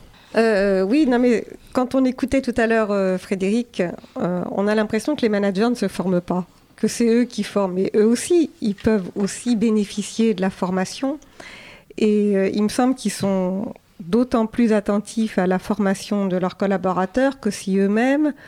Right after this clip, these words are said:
on prend aussi, euh, soin de les former et de les accompagner d'un certain nombre de missions qui sont aussi, euh, compliquées. C'est-à-dire que la formation en situation de travail, c'est pas que pour les petits métiers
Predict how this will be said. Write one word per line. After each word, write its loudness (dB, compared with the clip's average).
on 0
prend -2
aussi, 0
euh, 2
soin 0
de 2
les 2
former 0
et 2
de 2
les 0
accompagner 2
d'un 0
certain -4
nombre 0
de 0
missions -2
qui -10
sont -8
aussi, -2
euh, -2
compliquées. 0
C'est-à-dire 0
que 0
la 4
formation 0
en 0
situation -4
de -2
travail, 0
c'est -4
pas -2
que 0
pour -2
les -2
petits -4
métiers -4